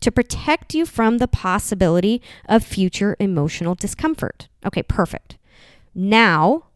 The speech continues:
this leads us to ask more high-quality questions to uncover, okay, well, what is one layer deeper?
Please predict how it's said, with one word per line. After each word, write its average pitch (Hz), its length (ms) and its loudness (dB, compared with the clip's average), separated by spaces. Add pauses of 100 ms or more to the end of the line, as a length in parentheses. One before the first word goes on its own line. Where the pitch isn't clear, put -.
(500)
this 254 460 2
leads 262 540 0
us 165 560 0
to - 180 -4
ask 240 340 0
more 285 380 4
high-quality 202 600 0
questions - 500 -4
to - 120 -10
uncover, 240 640 0
okay, 196 240 -2
well, 160 280 0
what 247 360 -2
is 254 240 -2
one 202 460 -2 (320)
layer 175 640 0 (120)
deeper? - 540 -6